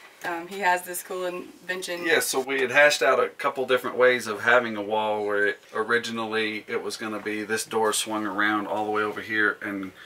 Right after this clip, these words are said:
Speaker 2: closed to a, all I wanted was a one foot wall here, and she wouldn't let me even put that in. So there's no walls.
Speaker 1: No.
Speaker 2: So I'm like, "Well,"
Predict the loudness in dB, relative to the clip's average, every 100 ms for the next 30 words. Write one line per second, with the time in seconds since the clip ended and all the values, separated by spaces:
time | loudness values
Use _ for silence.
0 | -20 -20 -4 -2 0 -2 -6 -4 -6 -6
1 | -14 _ -20 -20 -20 -14 -4 0 6 6
2 | 4 0 0 -2 -4 -4 -2 -2 0 0
3 | 2 4 6 6 4 2 0 0 -2 0
4 | 0 0 0 -2 -6 -6 -6 -2 0 0
5 | 0 -6 -4 -2 -2 -6 -14 -14 -14 -12
6 | -2 2 4 6 6 4 -2 -8 -12 -16
7 | -14 -6 0 2 4 2 -2 -4 -6 -12
8 | -4 0 2 0